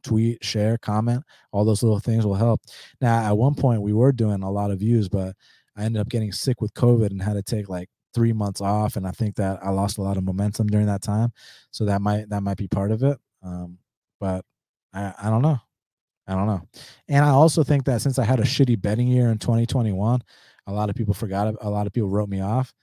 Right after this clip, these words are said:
even though this year I'm having my best year to date. But it is what it is. Uh, I'm, I'm cool with the real ones sticking with me, so I appreciate y'all.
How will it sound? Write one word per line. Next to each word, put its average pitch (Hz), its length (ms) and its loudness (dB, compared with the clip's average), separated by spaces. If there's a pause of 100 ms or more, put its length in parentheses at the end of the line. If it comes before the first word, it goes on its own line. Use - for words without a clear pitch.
(280)
even 104 180 -6
though 101 100 -2
this 107 220 0
year 107 140 0
I'm 95 220 -4
having 98 240 -4
my 95 100 -2
best 104 300 -2
year 101 120 0
to 90 100 -10
date. 104 320 -2 (540)
But 92 240 -8 (140)
it 107 100 -2
is 107 160 2
what 104 120 2
it 104 60 2
is. 95 240 -2 (360)
Uh, 104 180 -4
I'm, 110 280 -2
I'm 110 180 -2
cool 123 220 8
with 117 120 6
the 107 120 4
real 107 280 4
ones 92 220 -2
sticking 98 260 -6
with 90 140 -4
me, 90 140 -6
so - 140 -4
I 95 80 0
appreciate 98 480 -2
y'all. 87 240 -10